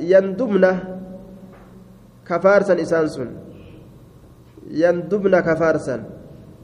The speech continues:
Man qutila nama ajjeefame min aabaa'i abbootii kiyyarra. Yooma badrin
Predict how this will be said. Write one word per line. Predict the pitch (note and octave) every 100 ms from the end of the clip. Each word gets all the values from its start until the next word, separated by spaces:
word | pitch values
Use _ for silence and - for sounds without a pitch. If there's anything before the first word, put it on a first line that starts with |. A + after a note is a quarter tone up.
| - - - - - - - -
Man | - E3 F#3+ F#3+ F#3+
qutila | A#3 G#3+ G3+ F#3+
nama | G#3+ G3
ajjeefame | G3 E3+ F3+ E3+ C#3 A#2 -
min | D3 F3
aabaa'i | F3+ F3+ F3 G3+ G#3 G3+
abbootii | F3+ D#3 E3+ E3 E3
kiyyarra. | D#3 D3+ C#3 B2 A2+ - - - - - - - -
Yooma | D3 F3 G3 F#3+
badrin | G3+ G#3 A3+ G#3